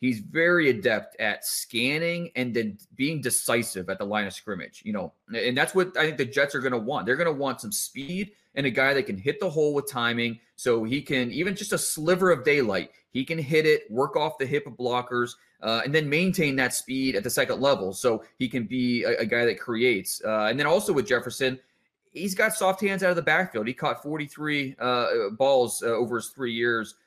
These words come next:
uh, for the Beavers. So I, I think, uh, uh, uh, Jefferson, Jermar Jefferson is a player that might fit. And when we think about this, uh, this offense, they don't have to use a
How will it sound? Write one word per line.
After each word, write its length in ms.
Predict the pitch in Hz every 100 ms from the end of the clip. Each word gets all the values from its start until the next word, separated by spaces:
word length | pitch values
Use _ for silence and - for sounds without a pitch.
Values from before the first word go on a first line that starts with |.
| -
uh, 80 | 113 -
for 80 | 131
the 80 | 117
Beavers. 500 | 98 131 107 95 95
So 380 | - 104 104 104 _
I, 220 | 107 110
I 40 | 120
think, 280 | 170 131
uh, 380 | 135 123 117 107 101 78 85 -
uh, 300 | 110 101 95 95 -
uh, 200 | 104 92 87 - _ _ _ -
Jefferson, 480 | 107 165 208 - 120
Jermar 280 | 110 135 139
Jefferson 420 | 139 170 - 120
is 100 | 107
a 40 |
player 560 | 104 - 135 135 117 110
that 300 | 101 104 101 - _
might 340 | 101 120 143 -
fit. 360 | - 143 123
And 100 | 131
when 140 | 160 165
we 100 | 156
think 180 | 233
about 540 | 220 180 160 139 - 131
this, 340 | 139 131 -
uh, 460 | 143 127 123 117 113
this 140 | 120
offense, 580 | 131 151 160 120 107 - _ _ _ _
they 140 | 120 160
don't 140 | 220
have 160 | 202 190
to 80 | 180
use 440 | 160 190 170 120
a 260 | 120 117